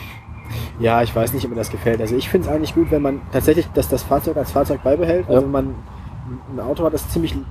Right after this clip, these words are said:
Speaker 1: lange keine Inspe-, keine Wartung braucht.
Speaker 2: Mhm.
Speaker 1: Dafür bist du dann halt aber auch bei der Wartung eine Woche los und da wird komplett alle Einzelteile zerlegt und alle, alle Verschleißteile gemacht.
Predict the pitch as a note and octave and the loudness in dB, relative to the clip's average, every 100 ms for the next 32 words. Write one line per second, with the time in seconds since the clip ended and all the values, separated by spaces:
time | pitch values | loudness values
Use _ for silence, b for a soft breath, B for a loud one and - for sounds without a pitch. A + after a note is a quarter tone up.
0 | B2 B2 F3 F3+ D#3 D#3 D#3 C#3+ - C#3+ | -6 -2 0 0 2 0 0 -4 -6 -8
1 | C3+ C3+ D3 C3+ C#3+ C3+ C3+ - - - | -8 -4 -2 -2 -4 -2 -2 -2 -6 -12
2 | E3 - - C#3+ G3 C#3 E3+ - D#3 D3+ | -10 -4 0 2 4 4 2 2 2 4
3 | D3+ C#3+ D3+ C3 B2+ D3 D#3 C#3 C3 D3+ | 4 2 2 2 2 0 -2 0 2 2
4 | D3 D3+ D#3+ D3+ C3 C3+ B2+ C#3 C#3+ C3 | 4 4 2 2 4 4 2 -2 0 0
5 | B2+ B2 B2+ C3+ B2+ C3 C3+ B2+ C#3+ B2+ | 0 0 0 0 2 2 2 0 -2 -2
6 | B2 B2 B2 A#2+ B2+ B2 B2+ C3 B2 C3 | -2 -4 -6 0 0 2 0 2 2 2
7 | B2 B2 A#2 | -2 -2 -4